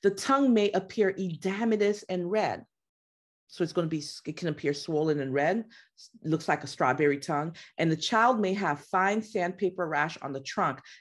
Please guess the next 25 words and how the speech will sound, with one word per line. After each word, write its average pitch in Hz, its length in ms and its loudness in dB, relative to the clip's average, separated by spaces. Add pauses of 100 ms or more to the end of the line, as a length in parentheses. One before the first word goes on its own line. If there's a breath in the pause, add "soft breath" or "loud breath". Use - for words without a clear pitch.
(160)
axilla, 151 580 0
elbows, 147 540 2 (120)
groin 190 480 -2
seen 170 420 -4 (140)
in 147 100 -2
scarlet 147 400 0
fever, 190 400 -2
which 170 200 -2
is 143 80 -10
caused 139 240 -4
by 131 100 2
a 143 60 0
strain 143 320 -6
of 131 180 -8
group 147 240 -8
A 139 80 -2
s-, 131 140 -10 (260)
uh, 135 60 2
strep. 190 460 0 (340 loud breath)
The 190 120 8
uvula 208 600 4
is 170 160 0
edematous 190 720 -2
and 170 280 -6
red. 156 380 0